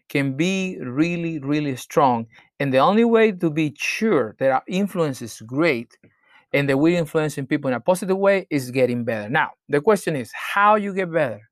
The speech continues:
And probably somebody, some people thinking, "Well, studying, you know, studying something," and that's true. But it's not just studying. There's a lot of, a lo-, uh, there's, I, I believe there's four areas that we have to, uh, always,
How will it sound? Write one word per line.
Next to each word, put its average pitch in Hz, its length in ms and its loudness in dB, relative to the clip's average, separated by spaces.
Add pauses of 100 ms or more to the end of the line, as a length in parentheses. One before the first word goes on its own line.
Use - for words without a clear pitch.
(760)
And 147 220 0
probably 254 260 6
somebody, 175 360 2
some 165 160 -2
people 160 220 -2
thinking, 151 340 -6
"Well, 143 200 2
studying, 127 540 -2
you 127 100 -6
know, 131 100 -4
studying 160 360 0
something," 135 460 -6
and 180 100 -2
that's 180 160 0
true. 117 320 -8 (420)
But 151 300 4 (180)
it's 151 140 -4
not 269 160 -4
just 175 220 -2
studying. 135 640 -6
There's 139 180 -10
a 165 80 -2
lot 226 280 2
of, 208 240 4
a 156 40 2
lo-, 160 180 -2
uh, 151 100 0
there's, 151 220 -4
I, 156 240 -2
I 220 180 2
believe 208 300 -2
there's 139 160 -8
four 226 300 0 (140)
areas 151 560 0 (560)
that 147 100 2
we 156 160 0
have 175 320 -2
to, 143 320 -4 (640)
uh, 143 380 2 (640)
always, 196 680 0